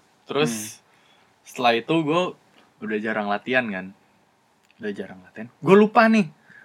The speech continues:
Speaker 1: Ini Spider udah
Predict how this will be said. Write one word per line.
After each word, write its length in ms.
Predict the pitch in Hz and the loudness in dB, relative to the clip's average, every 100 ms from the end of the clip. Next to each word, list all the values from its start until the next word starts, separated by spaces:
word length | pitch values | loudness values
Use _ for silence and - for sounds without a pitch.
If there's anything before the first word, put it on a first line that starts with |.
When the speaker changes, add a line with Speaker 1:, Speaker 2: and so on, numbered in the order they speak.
| - - - | -14 -14 -6
Speaker 1:
Ini 140 | 180 | -4
Spider 800 | 190 - 147 120 120 143 208 - _ _ _ _ _ _ _ | -4 0 2 2 0 -2 -2 -6 _ _ _ _ _ _ _
udah 380 | - 131 131 123 | -10 -2 0 0